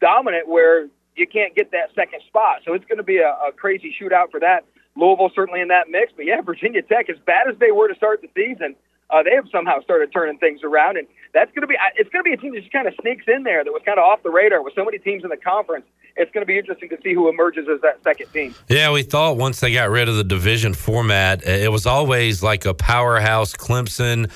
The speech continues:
Speaker 2: or even Florida State, and then whoever comes through in the Coastal, the crazy Coastal. And it looks like we're still gonna get a crazy second team in there because obviously Clemson, uh, not playing up to their standard this year. Did you hear, uh,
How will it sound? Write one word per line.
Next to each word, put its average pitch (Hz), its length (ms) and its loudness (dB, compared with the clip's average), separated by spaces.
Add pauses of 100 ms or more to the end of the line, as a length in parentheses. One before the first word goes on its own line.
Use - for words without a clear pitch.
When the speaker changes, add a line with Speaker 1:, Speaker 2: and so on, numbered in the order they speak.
(400)
Speaker 2:
or 101 120 2
even 110 220 0
Florida 110 380 0
State, 113 500 -2
and 95 180 0
then 101 220 0
whoever 104 460 2
comes 104 260 -2
through 110 220 -2
in 98 80 -2
the 82 80 -4
Coastal, 95 460 -2
the - 180 -4
crazy 101 340 -2
Coastal. 87 560 -2
And 87 400 -2
it 87 120 0
looks 98 200 -2
like 104 120 0
we're 85 100 -2
still 123 280 -2
gonna 101 200 -2
get 95 340 0 (340)
a 92 80 0
crazy 120 460 0
second 98 380 -2
team 101 320 -2
in 110 120 0
there 87 200 0
because 87 360 -2
obviously 87 380 0
Clemson, 92 500 -4 (380)
uh, 87 160 0
not 98 240 0
playing 98 320 0
up 95 120 -2
to 90 60 -2
their 92 140 2
standard 98 480 -2
this 87 240 -2
year. 85 140 0
Did 87 100 -2
you 107 80 2
hear, 117 160 2
uh, 101 200 2